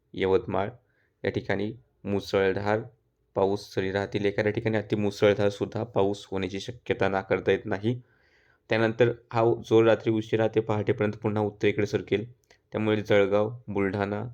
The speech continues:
अकोला, वाशिम, अमरावती, वर्धा, चंद्रपूर, गडचिरोली, भंडारा, गोंदिया, नागपूर, आम-, हा जो काही भाग आहे अमरावती, याही ठिकाणी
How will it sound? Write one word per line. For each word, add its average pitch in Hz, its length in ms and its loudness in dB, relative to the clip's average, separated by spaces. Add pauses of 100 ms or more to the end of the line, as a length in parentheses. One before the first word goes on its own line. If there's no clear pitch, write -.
अकोला, 104 640 0 (100)
वाशिम, 104 500 -4 (320)
अमरावती, 101 720 0
वर्धा, 98 560 -2 (800)
चंद्रपूर, 107 400 2
गडचिरोली, 101 540 0
भंडारा, 101 420 0
गोंदिया, 101 540 -2
नागपूर, 98 520 0 (320)
आम-, 101 160 0 (140)
हा 107 140 -6
जो 117 120 -6
काही 107 140 -2
भाग 101 160 -2
आहे 95 100 -4
अमरावती, 95 480 -2 (320)
याही 107 320 0
ठिकाणी 101 440 -2